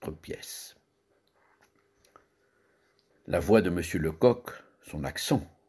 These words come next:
son geste, donnait à son récit un caractère saisissant. Il semblait qu'on vit le crime, qu'on assista aux scènes terribles qu'il décrivait. Ses auditeurs retenaient leur souffle,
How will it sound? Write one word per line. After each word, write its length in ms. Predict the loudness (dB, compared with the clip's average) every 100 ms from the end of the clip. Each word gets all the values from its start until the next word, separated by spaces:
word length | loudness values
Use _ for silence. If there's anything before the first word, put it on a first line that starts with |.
| _
son 220 | -14 -8 4
geste, 420 | 4 4 -12 -20 -20 -20 -20 -20 0
donnait 420 | 4 8 6 4
à 60 | 0
son 160 | 0
récit 440 | 0 -2 2 4 4
un 80 |
caractère 680 | 2 -2 -4 -2 2 4 2
saisissant. 720 | -8 -8 0 0 0 -4 -6 -8 _ _ _ -20 -20 -4
Il 140 | -2 0
semblait 420 | 4 6 6 4
qu'on 120 | 4
vit 120 | 2
le 140 | 4 2
crime, 400 | 0 -6 -6 -10 -14 -6
qu'on 160 | 2 2
assista 440 | 2 -2 -2 2
aux 120 | 2
scènes 300 | 2 0 0
terribles 420 | 0 0 0 -4 -4
qu'il 200 | -8 -6
décrivait. 540 | -6 -8 -12 -12 -18 _ _ _ _ _ _ _ _ _ _ -20 -20
Ses 220 | -6 -2 0
auditeurs 500 | 0 4 8 8 4
retenaient 340 | -6 -4 -4
leur 180 | -4 -4
souffle, 400 | -2 -2 -4